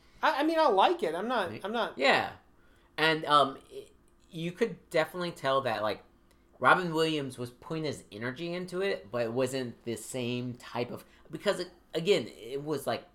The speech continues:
Speaker 1: Four years later.
Speaker 2: Yeah. So, it, you could sort of understand why he wasn't putting the energy into it, but there's still a lot of, like, of his humor in it.
Speaker 1: Yeah.
Speaker 2: There was still a lot of his, like, stand-up kind of comedy,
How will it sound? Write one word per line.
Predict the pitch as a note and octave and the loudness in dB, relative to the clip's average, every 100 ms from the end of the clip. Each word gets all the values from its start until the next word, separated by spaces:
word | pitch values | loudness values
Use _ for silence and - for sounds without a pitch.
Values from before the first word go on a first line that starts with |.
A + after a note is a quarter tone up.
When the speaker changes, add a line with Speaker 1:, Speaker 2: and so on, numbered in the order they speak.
| _ _ _ _ _ - | _ _ _ _ _ -14
Speaker 1:
Four | D#3+ C#3+ | -8 -8
years | B2 G2+ - - - | -8 -16 -18 -18 -18
later. | E2+ - - | -20 -20 -6
Speaker 2:
Yeah. | D#3+ D#3+ G#2 E2 F2 - _ | 2 4 4 0 -10 -18 _
So, | - C3+ A2+ A2 G#2+ | -2 2 2 2 0
it, | C3+ C#3+ B2+ - - _ _ _ _ - | 0 -2 -6 -16 -20 _ _ _ _ -8
you | F3 | 0
could | G3+ - | 0 0
sort | F#3 E3+ | 2 4
of | E3 | 4
understand | D#3+ D3+ - C#3 C3+ C3 C3 B2 A2+ | -2 -2 -4 -4 -2 -2 -4 -6 0
why | A2 B2 | 4 4
he | C3 | 4
wasn't | B2+ B2 B2 G#2+ | -2 -4 -6 -8
putting | B2+ A#2+ G#2 | -8 -6 -8
the | G2+ | -8
energy | C#3+ E3 C3+ G2+ | -4 -2 -2 -6
into | G2+ G2 G#2+ | -8 -8 -6
it, | G#2+ G#2+ | -6 -4
but | B2+ B2 | -6 -4
there's | C#3 C3+ B2+ - | 0 0 -2 -12
still | - G3 F3 | -8 -2 0
a | C3+ | 2
lot | A#2 A2 F#2 | 2 2 0
of, | |
like, | F#2+ F2+ - _ _ - | -6 -8 -12 _ _ -18
of | G2 G2+ | -14 -12
his | F#2+ - | -12 -10
humor | D#3 E3+ E3 | -6 -4 -2
in | D#3+ D#3 D3+ | -2 -2 -2
it. | D3 - - _ - | -4 -6 -14 _ -20
Speaker 1:
Yeah. | - | -8
Speaker 2:
There | A2 | -6
was | G#2+ | -6
still | - B2+ A2+ | 0 2 2
a | |
lot | G#2+ G#2 G2+ | 2 -2 -2
of | F2+ | -6
his, | F#2+ F2+ | -10 -8
like, | F#2+ - | -12 -12
stand-up | - C3 A#2+ A#2+ B2+ A#2+ - | -10 -4 -4 -2 -2 -2 -4
kind | - C3 | -10 -8
of | B2 | -8
comedy, | - C3 C3 B2 A#2 A2+ | -8 -6 -4 -4 -4 -4